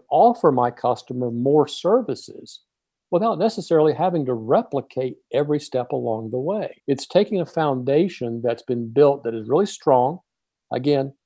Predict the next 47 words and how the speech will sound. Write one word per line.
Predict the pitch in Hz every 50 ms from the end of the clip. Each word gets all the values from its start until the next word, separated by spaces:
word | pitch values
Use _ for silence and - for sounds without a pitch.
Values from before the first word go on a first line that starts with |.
| _
who | - 147 190 214
are | 180 151 143
you? | 143 143 165 202 - _
What's | - - - -
your | 170
customer | - - 220 208 - - 170 156
segment | - - 160 147 143 139 143 143 135
you're | 131 135 135
anchored | 139 175 196 - 147 120 123
on? | 117 113 110 110 123 _ _
And | - 170
then | 208 254 294
as | 277 220 165
you're | 175 170
spending | - - - 190 233 269 226
more | 165 139 139 131
time | - - 143 139 135 131
with | 131 120
your | 127 123
customer, | 123 - 139 135 131 - - 151 139 135 123 123 - _ _ _ _ _
what | - 190 247
are | 302 311 277
the | 254 - -
other | - 190 208 220 196
services | 156 - - 175 180 208 233 240 185 - - 143 135 127
that | 139 139 131
you're | 135 143 135 131
learning | 123 120 123 151 185 202 175 139 127 127 123
that | 123 131 127 123 117 113 110
they | 113 123 147 185 214
need? | 208 160 117 98 - _ _ _ _ - _ _ _
It's | - 135 -
not | 175 226 262 240
so | - 320
much | 269 277 262 -
about | 240 202 214 180 156 139 135 -
building | 165 185 240 262 220 170 147 143 143 - _ _ _
competencies | - - 170 190 196 202 175 156 147 - 151 147 135
because | _ 143 135 - 151 151 139 135 135 -
for | -
the | 123 120
sake | - - 147 143 135 -
of | 117 104 107 107 _
building, | 127 170 226 262 165 - - - - _ _
it's | - 131 -
building | _ 160 202 220 175 131
competencies | 120 - - 151 214 262 240 208 143 - - 120 123 120 -